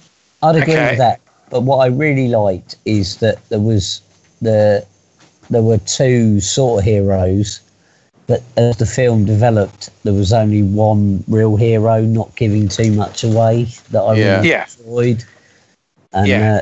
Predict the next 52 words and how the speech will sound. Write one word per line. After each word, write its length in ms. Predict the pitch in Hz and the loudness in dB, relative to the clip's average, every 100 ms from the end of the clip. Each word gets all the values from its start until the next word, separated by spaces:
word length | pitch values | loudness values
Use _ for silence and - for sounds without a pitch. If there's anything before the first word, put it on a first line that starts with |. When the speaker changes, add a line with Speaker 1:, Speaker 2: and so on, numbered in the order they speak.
| - | -2
Speaker 1:
uh, 120 | 120 143 | 0 2
I 80 | |
thought 260 | 139 - 123 | 0 0 -2
it 40 | |
was 140 | 110 127 | 0 -2
excellent, 420 | 117 98 110 95 | -2 -4 -6 -4
and 160 | 110 113 | -4 -2
it 60 | |
was 160 | 110 107 | -4 -2
really, 460 | 110 131 131 113 104 | 0 0 0 0 0
really 300 | 107 95 87 | 0 0 0
dark. 420 | 113 98 85 - _ _ _ _ _ _ - | 0 0 -2 -8 _ _ _ _ _ _ -4
Speaker 2:
Yeah. 220 | 131 110 98 | -2 -2 -6
Speaker 3:
It 120 | 92 | -4
was, 200 | 123 - | -2 -2
Speaker 2:
No, 160 | 151 156 | 0 0
Speaker 3:
it 20 | |
was 160 | 135 127 | 0 -2
Speaker 2:
I'm 60 | |
Speaker 3:
a 20 | |
hard, 220 | 120 127 - | 0 -2 -4
hard, 360 | 120 143 135 101 | -6 -2 -2 -2
well, 80 | 131 | -6
I 40 | |
say 240 | - 160 | -4 -4
we're 200 | 127 127 | -2 -4
hard 400 | 113 131 131 117 | -4 -2 0 -2
watch, 400 | 87 90 95 - - | -4 -6 -6 -10 -10
but 140 | 101 | -6
it, 160 | 101 69 | -6 -4
it, 280 | 104 71 98 | -6 -4 -4
it 40 | |
was 240 | 110 120 - | -4 -6 -6
pretty, 260 | 120 107 | -4 0
Speaker 2:
Oh, 320 | 156 - 101 92 _ _ _ _ - | 0 0 -4 -12 _ _ _ _ -6
Speaker 3:
pretty 180 | 117 | -4
Speaker 2:
yeah, 140 | 139 123 | 0 0
Speaker 3:
tough. 120 | 107 | 0
Speaker 2:
it 40 | |
was. 360 | 151 135 113 120 _ - | 0 -2 -4 -14 _ -8
Yeah, 260 | 151 143 | -2 -2
I 40 | 143 | -2
mean, 260 | 160 165 - | -4 -6 -8
I 80 | |
mean, 180 | 160 165 | -6 -4
I, 100 | 165 | -4
I, 360 | - 165 170 165 | -2 -4 -2 -4
I 40 | |
thought 260 | 165 147 135 | -4 -10 -10
this 160 | 135 | -12
was 200 | 139 113 | -10 -10
really, 340 | 147 143 131 | -4 -2 -2